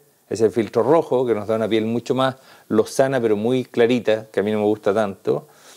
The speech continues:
y el filtro amarillo, que es como en la mitad. Ahora, en este caso no voy a usar ninguna de estas, de estas simulaciones de película porque asumo que no todos tienen Fuji.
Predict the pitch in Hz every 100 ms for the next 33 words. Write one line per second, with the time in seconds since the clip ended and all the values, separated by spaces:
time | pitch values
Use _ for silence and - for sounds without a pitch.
0 | - _ 131 117 143 127 117 117 135 139
1 | 135 123 - 127 120 117 113 107 95 -
2 | - _ _ _ _ _ _ _ _ _
3 | - - - - - 113 120 143 147 160
4 | 160 151 156 160 151 151 139 127 131 131
5 | 131 131 139 135 131 127 127 127 127 131
6 | 113 - 131 120 - _ _ - - 120
7 | 113 123 120 113 120 131 135 120 - 110
8 | 127 123 113 113 117 113 110 - 107 101
9 | 101 -